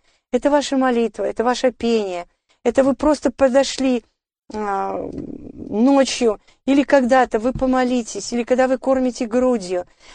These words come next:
Это прекрасное время, золотое время для вас, когда вы можете быть наедине с Господом и с вашим дитя-, детем, и когда вы можете самые драгоценные свои желания высказывать Богу. И поверьте, Господь обязательно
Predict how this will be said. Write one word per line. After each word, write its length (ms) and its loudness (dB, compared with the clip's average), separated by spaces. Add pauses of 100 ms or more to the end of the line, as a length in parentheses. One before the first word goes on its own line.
(200)
Это 300 0
прекрасное 640 0
время, 440 0
золотое 600 0
время 400 -2
для 200 -2
вас, 240 -2
когда 280 -2
вы 80 -4
можете 420 -4
быть 280 -2 (280)
наедине 540 0
с 60 -6
Господом 600 0 (240)
и 60 -4
с 80 -8
вашим 400 -2
дитя-, 420 -4
детем, 540 0 (300)
и 80 -2
когда 260 2
вы 80 -2
можете 400 -2
самые 460 2
драгоценные 680 2
свои 260 -2
желания 580 -4 (280)
высказывать 680 -2
Богу. 420 0 (300)
И 80 -4
поверьте, 480 2
Господь 420 -2
обязательно 760 0